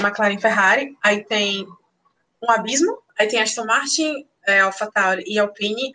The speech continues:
aí tem outro abismo, e tem a Alfa Romeo, que ela subiu dois degrauzinhos, e lá atrás, lá embaixo, tá Williams e Haas. E é bom ver isso, de, de, assim, essas equipes que são menores, né, que têm menos recursos, que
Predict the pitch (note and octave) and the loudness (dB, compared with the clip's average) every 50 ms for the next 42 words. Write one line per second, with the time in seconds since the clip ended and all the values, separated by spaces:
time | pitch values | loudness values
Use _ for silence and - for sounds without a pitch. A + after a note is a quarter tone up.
0 | _ - G3+ - - G3+ F#3+ - _ G#3 A3 B3+ - D4 C4+ A3 G#3+ A3 A#3+ A#3+ | _ -10 -10 -8 -6 -8 -8 -6 _ 0 0 2 2 0 0 0 -4 -10 -10 -6
1 | C#4+ D#4+ E4+ - _ - - G#3+ - A3 G#3+ G#3+ G#3+ - A3+ A3 A#3+ A#3+ A#3 G#3+ | -6 -8 -8 -8 _ -20 -18 -6 -2 0 0 0 0 0 -2 -2 -2 -2 0 2
2 | G3+ G#3 A#3 B3 - - A3+ G#3 G#3 G#3+ G#3+ G#3 - A3+ G#3 G3+ G#3+ G3+ F#3+ F#3 | 2 2 2 0 2 2 2 4 4 2 2 0 -4 -4 -4 -2 -2 -2 -2 -2
3 | F3+ F#3 - _ _ - - - - - - _ - G#3 G#3 G#3 F#3+ F#3 G3+ G3 | -4 -6 -12 _ _ -20 -20 -20 -20 -20 -20 _ -2 0 2 4 4 4 4 4
4 | G3 G3+ F#3 F#3+ G3 G3+ A3 B3+ A#3+ A#3+ A3 G#3+ G#3 G#3 G#3+ G#3+ G#3 - - F#3+ | 2 2 -2 -4 -4 -4 -4 -4 -4 -2 2 2 4 4 4 2 2 0 0 0
5 | F3+ F#3 G#3+ - - G#3 F#3+ G#3+ - G#3+ F3+ F#3 F#3+ - - - _ _ G3 F#3+ | 0 0 -2 -4 -2 -2 -2 -2 -2 -2 -2 -2 -4 -8 -12 -12 _ _ -2 -2
6 | F#3+ F#3+ F#3 F3+ F#3+ G3+ G#3 A3+ A3+ F#3 F3+ E3+ E3+ - - - _ _ _ _ | -2 -2 -2 -4 -4 -4 -4 -6 -4 -2 -2 -2 -4 -6 -14 -16 _ _ _ _
7 | _ _ _ _ _ _ _ _ _ A#3 B3 C4 B3 G#3+ G#3+ A#3 B3+ D4 D#4+ C#4+ | _ _ _ _ _ _ _ _ _ 0 2 2 2 4 4 4 4 4 4 2
8 | A#3+ G#3+ G3+ F#3+ F3+ F3+ F3+ - - F3+ E3 E3 E3 _ - F3+ F3 F3+ F3+ F3+ | 2 2 2 2 0 0 0 0 -2 -2 -4 -4 -8 _ -12 -10 -8 -4 -2 -2
9 | F3 F3 E3+ E3 D#3+ D#3 F#3 G#3+ - _ _ _ _ _ _ _ _ _ - G3+ | -2 -2 -4 -6 -8 -8 -10 -16 -20 _ _ _ _ _ _ _ _ _ -6 -6
10 | - - - G3 G#3 G#3 - G3+ F#3+ - - - _ _ - G3+ G#3 - G3 F#3+ | -4 -2 0 0 0 0 0 -2 -4 -4 -8 -10 _ _ -8 -8 -8 -8 -12 -8
11 | - - - - G3 F#3+ F3+ - - G3+ F#3 F3+ F3 F3 F3 G3 A#3 C4+ A3+ F#3+ | -8 -8 -8 -6 -8 -8 -6 -6 -4 -4 -2 -2 -4 -2 0 2 2 2 2 0
12 | F3 F3+ E3+ F3+ - - _ _ _ - F3 E3+ F3 F3 E3 E3 - - - _ | -2 -2 -4 -6 -6 -16 _ _ _ -2 -2 0 0 0 0 -2 -4 -6 -8 _
13 | - A#3 A#3+ A3+ G#3+ A3 - - - - F#3+ F#3 F#3+ | -2 0 0 0 0 -2 -4 -4 -6 -4 -4 -4 -4